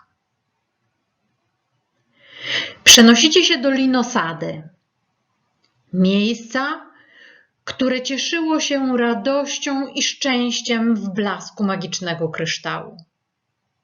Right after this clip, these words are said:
Do czasu, w którym mroczny cień Mudy rozbił go na milion kawałków, pogrążając mieszkańców w chaosie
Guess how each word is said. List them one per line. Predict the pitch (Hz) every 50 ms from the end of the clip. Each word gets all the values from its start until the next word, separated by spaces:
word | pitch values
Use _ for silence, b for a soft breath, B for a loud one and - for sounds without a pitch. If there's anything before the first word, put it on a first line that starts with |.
| _ _ _ _ _ _ _ _ _ _ _ _ _ _ _ _
Do | 185 156 185
czasu, | 175 - - 131 - - - - - - - _ _ _ _ _ - _ _ _ _ B B B B B B B
w | B - -
którym | - - - 196 190 190 196 196 202
mroczny | 208 220 247 247 240 240 - - 220 208 202
cień | 208 - - 240 226 220 214 208 208
Mudy | 208 208 208 220 226 220 214 214 202 202 196
rozbił | 202 208 220 233 233 233 196 190 185 208 214 214 208
go | - 202 196
na | 190 185 185 175
milion | 180 180 180 190 190 170 180 175 175 165 160
kawałków, | 160 180 170 170 160 156 156 156 156 - - - _ _ _ _ _ _ _ _ _ _ _ _ _ _ _ _ _ _ _ _ _ _ _ _ _ _ _ _ _ _ _ _
pogrążając | 180 165 135 165 165 170 175 175 165 165 180 190 190 190 185 180 175 175 - -
mieszkańców | 170 165 165 - - - - 185 185 180 175 180 185 170 160 156
w | - - - -
chaosie | - - - 165 160 156 165 165 175 175 175 - - 160 156 156 160 -